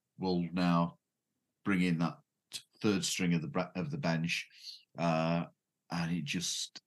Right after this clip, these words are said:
let it get away further and further from us. It's probably the one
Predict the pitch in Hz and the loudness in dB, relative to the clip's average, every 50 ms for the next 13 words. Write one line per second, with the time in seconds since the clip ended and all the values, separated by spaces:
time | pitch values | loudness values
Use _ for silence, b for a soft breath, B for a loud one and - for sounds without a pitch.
0 | - 82 85 85 80 82 78 - 92 85 85 82 82 85 82 - - - - 90 | -8 -6 -4 -2 -2 -4 -4 -4 -4 -2 -2 0 0 0 -2 -2 -4 -6 -4 -2
1 | 87 85 85 76 80 82 80 - - 85 85 82 76 80 - - 76 73 73 73 | 0 0 0 0 -2 -4 -4 -4 -4 -2 -2 -2 -2 -4 -6 -6 -4 -4 -2 -4
2 | 71 b b b b b b - - - - - 139 107 107 104 95 92 92 92 | -6 b b b b b b -10 -10 -6 0 2 2 2 2 2 0 -2 -4 -4
3 | 90 101 104 101 98 92 90 87 87 | -2 0 2 2 2 2 0 0 -2